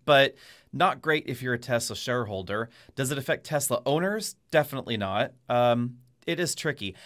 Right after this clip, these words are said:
I will say Elon is an interesting character because Tesla would not be Tesla without Elon, but then there are a lot of things where Tesla could be better without Elon.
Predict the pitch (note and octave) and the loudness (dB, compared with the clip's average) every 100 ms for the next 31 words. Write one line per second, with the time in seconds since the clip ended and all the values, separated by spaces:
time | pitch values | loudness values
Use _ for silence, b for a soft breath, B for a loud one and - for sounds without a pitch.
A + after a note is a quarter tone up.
0 | B B - G#3 A#3 A3 G3+ - G3+ A3+ | B B 0 2 2 0 0 -2 -4 -2
1 | A#3+ G3 D#3 - D#3 E3 C#3+ B2 C#3+ C3 | 0 -2 -2 -6 -6 -4 -6 -4 0 0
2 | A#2+ G#2+ G#2 A#2 - F3+ F3 D#3 C3+ B2+ | 0 -6 -4 -6 -4 -4 0 0 0 2
3 | D3+ F#3 F3+ D#3+ C#3+ C#3 B2 B2 B2+ C3 | 2 0 -4 -2 -2 -2 2 2 2 0
4 | B2 G2+ F#2+ G2+ A#2+ b b b A2 C#3 | -4 -2 -2 -4 -8 b b b 0 2
5 | - D#3 D#3+ C#3+ D3 B2 C3+ C3+ - C3 | 2 2 0 2 0 2 0 0 0 0
6 | C3+ E3+ G3 E3+ E3 D3+ D3 C#3+ - D3+ | 2 2 0 -6 -6 -6 -6 -8 -4 -4
7 | - C#3 - E3 C3+ C3+ G#2 D3 C#3 F#2+ | -2 -6 -8 -8 -4 -6 0 2 2 0
8 | E2+ G#2 G2+ F#2+ - F#2+ F#2 C#2+ A#1 | -6 -8 -4 -4 -4 -10 -10 -10 -12